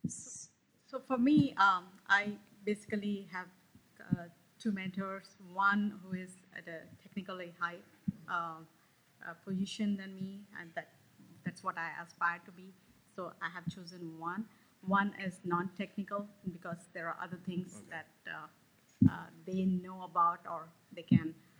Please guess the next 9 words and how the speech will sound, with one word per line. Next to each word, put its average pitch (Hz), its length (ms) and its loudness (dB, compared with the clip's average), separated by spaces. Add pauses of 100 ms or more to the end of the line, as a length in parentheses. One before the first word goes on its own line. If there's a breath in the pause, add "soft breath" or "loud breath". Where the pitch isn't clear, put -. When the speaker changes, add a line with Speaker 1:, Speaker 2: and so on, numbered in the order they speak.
(180 soft breath)
Speaker 1:
uh, 160 280 -8 (280)
mentor 190 320 2
me 190 160 0
from 185 240 -4
that 165 240 -2
angle. 180 340 -4 (600)
So 175 60 -14
Speaker 2:
Mm-hmm. 165 80 -16 (100)
Speaker 1:
that's, - 280 -6